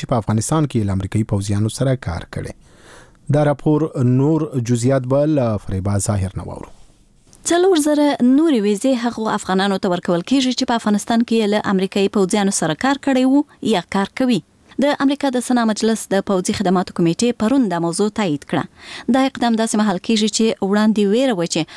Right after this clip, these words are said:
Speaker 2: د امریکا د ولسمشر ډونالډ ټرمپ اداره به نور افغانانو ته دا ډول ویزې ورنه کړي. د اس آی وي پروګرام هغو افغانانو ته چې له امریکایي پوځیانو سره یې کار کړی اجازه ورکوي چې د یوې رقابتي مرحلې له بشپړولو وروسته د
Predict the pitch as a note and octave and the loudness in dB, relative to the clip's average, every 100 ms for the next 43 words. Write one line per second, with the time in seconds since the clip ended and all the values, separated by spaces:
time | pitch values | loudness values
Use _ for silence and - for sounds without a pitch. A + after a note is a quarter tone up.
0 | - B3 B3+ - C4 B3 C4 A#3+ A3+ A3 | -6 -2 0 2 0 0 -2 0 0 0
1 | A3+ A3+ G#3 G3+ F#3+ F3+ - C4+ - F#3 | -2 -2 0 0 2 0 0 0 0 -2
2 | E3+ G3+ A#3+ B3 B3 D4+ C4 F3+ - F3 | -2 0 2 4 4 2 0 -4 -4 -4
3 | F3 A#3 C#4 B3 A3 G#3 F#3+ F3+ E3 G#3 | -2 -2 0 0 0 2 2 2 0 0
4 | G#3+ A3+ A3 F3+ - D#3+ _ - - - | 0 0 0 0 0 -6 _ -18 -14 -2
5 | B3 D#4 D4+ C#4+ - C4+ B3+ B3+ C#4 A#3+ | 0 0 0 -2 -2 0 2 2 2 0
6 | G#3+ A#3+ A#3 A#3 A#3+ G#3+ - G3 G3+ G3+ | 0 0 0 -2 -2 -2 0 -2 0 0
7 | G#3+ A3 G3+ - F3+ E3+ F#3 F#3+ F3 D#3+ | 0 0 0 0 0 0 0 0 -2 2
8 | A#3+ F3 - E3 D#3 D#3 B3+ C4+ - A#3 | 2 2 -2 0 0 0 -2 -2 0 0
9 | A3+ - G3+ F#3+ F#3+ C#4+ D4 - E3+ D#3+ | 0 0 0 0 0 2 0 2 0 0
10 | E3 - - - B3 C4 B3+ A#3+ - A3+ | -2 -4 -16 -4 0 2 2 0 -2 -2
11 | G#3 - E4 A3+ G3 F3 E3+ F#3 - E3 | -2 2 2 2 0 0 0 -2 -4 -2
12 | E3 C4 D4 C4 C4+ - C#4+ - - A#3+ | 2 2 4 2 0 0 -2 -2 -2 0